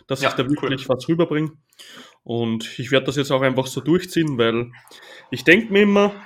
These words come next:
Speaker 1: man sieht's ja bei den ganzen Influencern, die kriegen halt, was weiß ich, ihre tausend Kommentare, aber was sind die? Meistens nur ein Emoji oder tolles Bild.
Speaker 2: Ja,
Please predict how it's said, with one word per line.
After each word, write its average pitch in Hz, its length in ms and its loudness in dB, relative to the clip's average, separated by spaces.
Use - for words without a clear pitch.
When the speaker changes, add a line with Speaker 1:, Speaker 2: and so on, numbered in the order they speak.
Speaker 1:
man 131 120 -2
sieht's 226 220 2
ja 185 80 4
bei 170 80 8
den 165 120 4
ganzen 156 360 2
Influencern, 165 1000 2
die 123 240 -6
kriegen 180 400 2
halt, 143 460 2
was 127 160 -2
weiß 131 140 -6
ich, 202 200 -2
ihre 135 160 2
tausend 156 340 0
Kommentare, 143 720 2
aber 127 200 4
was 127 180 0
sind 220 280 0
die? 175 100 0
Meistens 151 380 2
nur 147 140 2
ein 151 180 4
Emoji 156 520 4
oder 139 160 4
tolles 143 380 0
Bild. - 140 0
Speaker 2:
Ja, 117 480 2